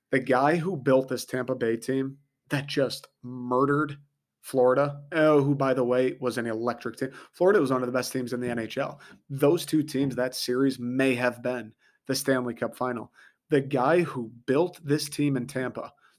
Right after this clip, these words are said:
who's eyeing down their third straight Stanley Cup, third in a row. Do you know how difficult it is to do that? Do you know how absurd the fact that they're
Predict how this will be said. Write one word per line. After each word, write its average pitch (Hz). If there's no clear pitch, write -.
who's 147
eyeing 160
down 139
their 113
third 180
straight 143
Stanley 143
Cup, 139
third 254
in 196
a 160
row. 135
Do 180
you 214
know 254
how 208
difficult 160
it 160
is 165
to 135
do 117
that? 143
Do 185
you 180
know 262
how 185
absurd 143
the 147
fact 139
that 127
they're 160